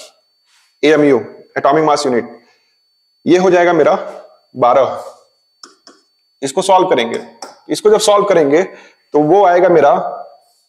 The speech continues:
सेवन पॉइंट एट वन टू into ten power minus three, ये आ जाएगा <clears throat> ten to power minus three।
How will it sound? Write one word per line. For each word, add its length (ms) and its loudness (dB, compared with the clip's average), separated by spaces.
सेवन 500 0
पॉइंट 680 -2
एट 200 0
वन 240 0
टू 180 0
into 240 -4
ten 220 -2
power 220 0
minus 300 -6
three, 220 -16
ये 160 2
आ 60 4
जाएगा 300 4
<clears throat> 500 0
ten 140 2
to 100 0
power 220 2
minus 320 -2
three। 200 -6